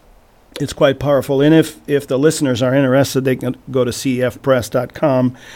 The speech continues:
and actually purchase the song and use it in their, uh, children's ministries or perhaps their children, grandchildren.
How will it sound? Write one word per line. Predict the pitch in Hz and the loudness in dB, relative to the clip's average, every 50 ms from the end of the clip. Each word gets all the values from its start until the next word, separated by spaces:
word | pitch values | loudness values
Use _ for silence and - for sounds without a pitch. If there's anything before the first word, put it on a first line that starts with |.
| - - - - | -20 -20 -10 -4
and | - 131 131 139 | 0 2 4 4
actually | 135 - 139 127 | 4 2 0 -2
purchase | 127 - 208 233 226 156 123 - | 2 4 4 4 4 2 -4 -6
the | - 131 | -6 -8
song | - - 139 123 123 131 135 131 | -8 -6 -4 -2 -2 0 0 -2
and | 117 120 | 0 2
use | 127 160 202 202 175 | 2 4 4 4 2
it | 185 147 - - - - - - - - - - - _ - | 0 0 -2 -6 -18 -20 -20 -20 -20 -20 -20 -20 -16 _ -2
in | 131 135 131 | 0 2 2
their, | 123 127 123 120 117 113 - _ _ - | 2 2 2 0 -2 -4 -8 _ _ -12
uh, | 123 120 113 110 | -10 -10 -10 -10
children's | - - - 180 - 170 135 95 117 | -8 -6 -6 -4 -2 -2 -2 -2 0
ministries | 123 123 139 156 151 - 208 214 208 185 | 0 0 2 0 0 -2 -4 -4 -2 0
or | 214 156 | 0 0
perhaps | - 135 120 120 127 113 - - | 0 0 0 0 0 0 -2 -6
their | - - - | -10 -10 -10
children, | - - 143 139 139 147 131 120 110 | -6 -2 -2 -2 0 0 -2 -4 -2
grandchildren. | 123 131 147 151 139 - - 123 127 123 - - - | 0 2 2 2 2 0 -2 -6 -4 -4 -6 -8 -10